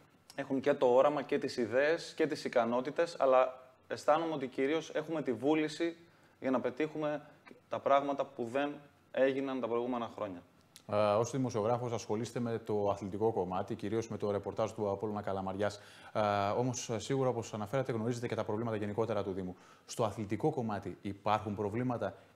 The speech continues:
Speaker 2: τα έχετε καταγράψει και ποια είναι αυτά;
Speaker 1: Υπάρχουν προβλήματα. Μιας που είπαμε για τον Απόλλωνα, να πούμε, κύριε Φακή, ότι και ο Απόλλων δικαιούται να, δυστυχώς, να αισθάνεται παραμελημένος. Δεν είναι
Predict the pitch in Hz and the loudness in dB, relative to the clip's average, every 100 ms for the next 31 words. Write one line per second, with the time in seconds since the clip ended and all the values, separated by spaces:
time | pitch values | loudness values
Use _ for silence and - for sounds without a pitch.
0 | - 98 104 110 110 113 113 120 127 - | -6 -2 -2 -2 -4 -4 -2 -2 -4 -8
1 | 87 _ - - - 139 104 - 92 - | -16 _ -10 -8 -4 -2 -2 -6 -12 -18
2 | - _ _ 107 139 139 110 92 104 113 | -20 _ _ 4 6 6 4 -4 -2 -2
3 | 131 175 180 - - 135 135 - 143 139 | 0 -2 -4 -10 -8 -4 -4 0 2 2
4 | 123 117 113 107 127 131 120 110 - 127 | 0 -2 -2 0 0 0 0 -2 -2 -4
5 | 117 113 107 104 98 120 117 107 - 123 | -4 -6 -8 -8 -8 -8 -6 -6 -2 -4
6 | 120 107 104 101 101 98 92 - - - | -2 -4 -2 -4 -4 -4 -6 -12 -20 -20
7 | _ 131 120 135 147 131 104 - - 117 | _ 8 8 8 6 6 2 -6 -4 -2
8 | 117 117 113 113 107 104 104 101 98 107 | 4 4 4 2 0 -2 -2 -2 -4 -6
9 | - 107 135 117 113 107 - 120 110 107 | -8 0 2 2 0 -4 -2 -2 0 2
10 | 107 107 104 101 104 127 156 - - _ | 0 0 -4 -4 -4 -6 -8 -14 -20 _
11 | - 110 123 127 120 127 131 123 120 113 | -12 -6 -4 -4 -4 -4 -4 -4 -4 -4